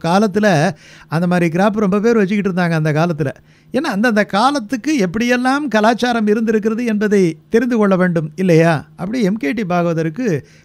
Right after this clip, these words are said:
பெரிய வெற்றி படம் அது. அந்த காலத்துல இந்த படம் வந்து பத்து லட்சம் ரூபாயை வசூல் செய்து கொடுத்தது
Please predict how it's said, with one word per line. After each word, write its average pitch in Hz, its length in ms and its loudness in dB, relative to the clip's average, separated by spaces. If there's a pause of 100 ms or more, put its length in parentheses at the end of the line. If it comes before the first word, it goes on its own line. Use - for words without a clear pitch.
பெரிய 294 300 0
வெற்றி 226 280 2
படம் 175 240 -2
அது. 131 180 -6 (320)
அந்த 151 200 0
காலத்துல 220 500 0
இந்த 180 140 -2
படம் 233 360 -2
வந்து 208 300 -2
பத்து 240 320 -2
லட்சம் 240 280 2
ரூபாயை 240 380 2
வசூல் 208 320 -2
செய்து 180 300 0
கொடுத்தது 151 640 0